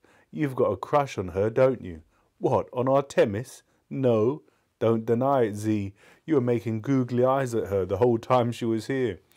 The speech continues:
He did an impression of this, clasping both his hands to his chest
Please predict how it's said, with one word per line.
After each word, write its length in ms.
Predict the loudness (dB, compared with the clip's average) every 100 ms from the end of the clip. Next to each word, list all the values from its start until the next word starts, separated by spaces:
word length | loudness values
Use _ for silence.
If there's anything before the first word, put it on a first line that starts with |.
| -20 -14
He 100 | -6
did 140 | -2 0
an 80 | -2
impression 480 | -2 -2 -2 -4
of 140 | -8 -8
this, 260 | -10 -12
clasping 600 | -6 0 2 0 -6 -6 -2
both 240 | -2 -2
his 160 | -8 -4
hands 380 | -4 -4 -8 -10
to 100 | -10
his 160 | -8
chest 400 | -4 -2 -2 -12